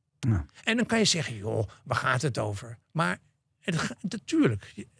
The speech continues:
Speaker 2: tuurlijk, je kan alles wegrelativeren. En dat doe ik ook, want ik ben er al lang, ben er natuurlijk al lang voorbij. Hoewel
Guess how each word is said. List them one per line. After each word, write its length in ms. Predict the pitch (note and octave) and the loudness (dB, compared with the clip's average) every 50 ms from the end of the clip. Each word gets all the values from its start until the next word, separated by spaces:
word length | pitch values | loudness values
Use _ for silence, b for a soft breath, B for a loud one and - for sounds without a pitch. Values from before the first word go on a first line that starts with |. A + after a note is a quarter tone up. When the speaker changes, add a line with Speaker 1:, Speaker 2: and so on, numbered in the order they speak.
| _ _ _ | _ _ _
Speaker 2:
tuurlijk, 360 | - D4+ F4 E4 B3+ E3+ C3+ | 0 4 6 6 6 6 4
je 100 | - F#3 | 0 0
kan 200 | - G3+ G3+ A3 - | -2 -2 -4 -4 0
alles 360 | - A3+ A#3 A#3+ A#3+ A3+ D#3 D3 | 4 6 6 6 6 4 4 4
wegrelativeren. 920 | F3 G3 - - D#3+ C3 B2+ A#2+ A2 - C3+ A2 - B2 A2 G#2+ G#2+ A#2 | 4 4 4 4 4 4 4 2 0 -2 -4 -4 -2 -2 -4 -4 -2 0
En 120 | - F3 G3 | 2 4 4
dat 140 | G3 E3+ E3 | 4 4 4
doe 160 | G#3 A#3 A#3 | 4 2 4
ik 100 | D#3 - | 2 2
ook, 200 | F#3 F3 F3 D3 | 2 2 2 2
want 120 | E3+ D3 | 0 0
ik 60 | C#3 | 0
ben 160 | - E3 E3+ F3+ | 0 0 0 0
er 60 | F3 | 0
al 120 | F3 F3 F3+ | 0 2 2
lang, 280 | F3+ F#3+ F3+ F#3+ - | 2 2 2 0 -2
ben 180 | - G#3 F3+ C#3+ | -6 -4 0 2
er 60 | F#3 | 2
natuurlijk 320 | F3+ F3 D#3 - E3 D3 | 4 2 2 2 0 2
al 60 | F3+ E3 | 2 4
lang 240 | E3+ F3 F3 D3+ - | 4 4 2 0 2
voorbij. 540 | - D3 C#3 F#3+ F3 C3 A2 A#2+ D#3+ G#3+ - | 2 2 4 4 4 4 4 2 0 -2 -2
Hoewel 160 | - C#3+ D3 | 0 0 2